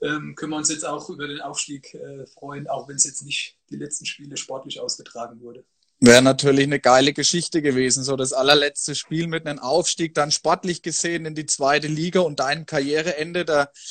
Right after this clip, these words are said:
Speaker 2: krieg ich fast wenn Gänsehaut, äh, wenn ich nur dran,
Speaker 1: <laughs> Ja.
Speaker 2: dra-, nur dran denke. Ja, wie oft hast du denn jetzt in den, in den letzten Wochen, war's ja doch sehr ruhig, also handballerisch zumindestens, aber auch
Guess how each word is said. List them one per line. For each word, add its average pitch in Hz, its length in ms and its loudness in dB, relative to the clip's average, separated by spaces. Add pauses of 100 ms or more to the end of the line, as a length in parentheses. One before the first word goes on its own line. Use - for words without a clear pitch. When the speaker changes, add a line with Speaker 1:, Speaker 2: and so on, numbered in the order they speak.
(280)
Speaker 2:
krieg 151 160 -4
ich 147 100 0
fast 151 280 6
wenn 147 120 4
Gänsehaut, 160 760 0
äh, 151 180 -4
wenn 151 140 0
ich 151 100 -2
nur 170 160 0
dran, 156 220 4
Speaker 1:
<laughs> - 0 -
Ja. 175 160 6
Speaker 2:
dra-, 151 240 -2 (100)
nur 165 260 0
dran 151 300 0
denke. 175 400 0
Ja, 156 180 2
wie 151 100 0
oft 165 220 -4
hast 170 220 -2
du 196 100 -4
denn 190 140 0
jetzt 175 320 -4 (160)
in 156 140 -12
den, 160 200 -6
in 160 120 -8
den 160 120 4
letzten 160 480 6
Wochen, 180 320 2
war's 156 200 4
ja 170 80 0
doch 165 180 -4
sehr 151 240 4
ruhig, 180 420 2
also 143 220 -6
handballerisch 175 640 -2
zumindestens, 180 680 -4
aber 147 240 0
auch 147 200 0